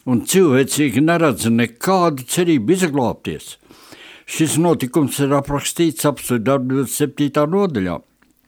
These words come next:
Izlasiet šo nodaļu šajā dienā. Pāvils nonāca uz šī kuģa kā īpaša Dieva uzticības persona, bet no cilvēku skatu punkta kā cietumnieks.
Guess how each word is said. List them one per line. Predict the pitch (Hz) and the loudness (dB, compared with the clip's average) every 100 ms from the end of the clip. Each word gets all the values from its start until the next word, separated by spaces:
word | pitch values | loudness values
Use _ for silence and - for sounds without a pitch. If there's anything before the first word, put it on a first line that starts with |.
| - | -4
Izlasiet | 147 175 175 185 143 - 113 87 | 0 0 2 2 0 -2 -4 -4
šo | - 107 | -4 0
nodaļu | 110 123 101 107 85 | 2 2 0 -2 -4
šajā | - 98 98 | -6 -4 -4
dienā. | 95 117 107 98 - - - - - | -2 -2 -2 -4 -6 -16 -20 -20 -2
Pāvils | 170 202 196 160 - 131 | 2 4 6 4 4 4
nonāca | 160 170 143 123 - 107 | 4 6 4 2 0 -4
uz | - | -4
šī | - 107 | -2 -4
kuģa | - 139 147 139 - _ - - - | 0 -2 0 -4 -10 _ -20 -20 -4
kā | 110 101 - | -2 -2 -2
īpaša | 139 208 190 190 160 - 160 | 0 2 0 -2 -2 -2 -4
Dieva | 143 185 180 165 190 | -2 0 2 2 2
uzticības | 196 196 - 196 175 170 - | 0 -2 -2 -2 -2 -4 -4
persona, | 208 196 - 127 104 90 - - - | -2 -2 -2 -2 -4 -6 -14 -20 -8
bet | 110 117 135 | -2 0 2
no | 120 | 2
cilvēku | 120 - 120 120 135 139 - | 2 2 4 4 2 0 -4
skatu | - 151 151 147 | 0 0 0 -4
punkta | - 160 151 - - | 0 0 0 -4 0
kā | 170 | 0
cietumnieks. | 160 208 196 - 110 101 85 - | 2 0 0 0 0 0 -4 -10